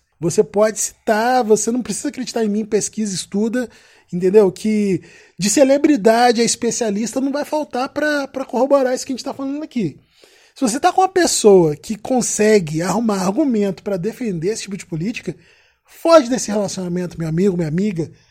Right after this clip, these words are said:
amigas, como diz o povo, né? Foge. Aí pe-, aí a pessoa fica, "Que isso? Terminar com a pessoa por causa de opinião política?" Gente, não é mais opinião política, entendeu? Eu acho que, tipo,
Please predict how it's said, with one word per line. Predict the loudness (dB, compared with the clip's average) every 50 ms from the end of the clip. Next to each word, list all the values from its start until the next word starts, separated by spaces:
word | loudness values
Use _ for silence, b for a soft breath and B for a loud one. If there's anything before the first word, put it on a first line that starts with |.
| b b b
amigas, | b 0 2 4 6 6 6 6 4 0 -2 -2 -4 -6 -4
como | -2 -2 -2 0
diz | 0 -2 -2
o | 0
povo, | 4 8 10 10 10 8 6 2
né? | 0 0 0 0 -2 -4 b b b b b b b b b b b b _
Foge. | -2 4 6 8 8 8 6 2 -4 -10 -16 b b b b b b b
Aí | 2 2 4
pe-, | 4 0
aí | -2 -2 -2 -2 0 0
a | 0
pessoa | 0 0 -2 -2
fica, | -2 -2 -2 -2
"Que | 0 4 6
isso? | 8 10 10 10 10 10 8 4 4 6 4 4 4 2 b b b b b b
Terminar | b 2 4 4 4 4 4 2 0
com | 0 -2
a | 0
pessoa | 0 0 0 -2 -2
por | -2 2
causa | 2 2 4
de |
opinião | 4 2 2 2 2 0
política?" | 0 0 2 2 2 2 0 -4
Gente, | -6 -6 -6 -6
não | -6 -4 -4
é | -2 -2
mais | -2 0 0 -2 -2
opinião | -4 -6 -4 -4 -2 -2 -4 -4
política, | -6 -6 -4 -4 -6 -8 -10 -16 -18 -20 -20 _
entendeu? | -10 -8 -6 -6 -6 -6 -8 -12 -14 -12
Eu | -10 -6 -6 -4
acho | -4 -4 -6 -6
que, | -4 -2 0 0 -2
tipo, | -2 -4 -6 -6 -4 -2 0 2 4 4 4 4 4 2